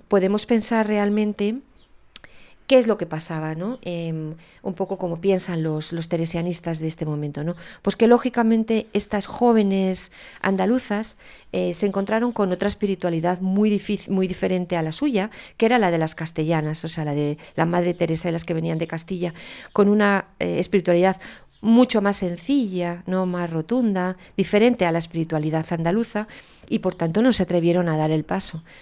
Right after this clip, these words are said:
sobre todo porque ya sabemos que en los conventos de la Madre, mm, en todo momento y en toda época,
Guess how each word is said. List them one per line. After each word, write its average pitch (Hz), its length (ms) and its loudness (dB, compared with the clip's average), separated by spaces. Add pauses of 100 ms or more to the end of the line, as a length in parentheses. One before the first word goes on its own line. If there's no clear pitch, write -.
(100)
sobre 160 220 -4
todo 165 260 0
porque 156 400 -6 (440)
ya 170 140 0
sabemos 165 420 0
que 220 80 -2
en 185 80 2
los 165 100 -4
conventos 156 420 -4
de 180 80 0
la 151 120 0
Madre, 156 460 -2 (180)
mm, 156 200 -8 (280)
en 160 100 -4
todo 160 220 -2
momento 160 420 -2
y 156 140 -2
en 151 80 -2
toda 160 260 0
época, 160 400 -2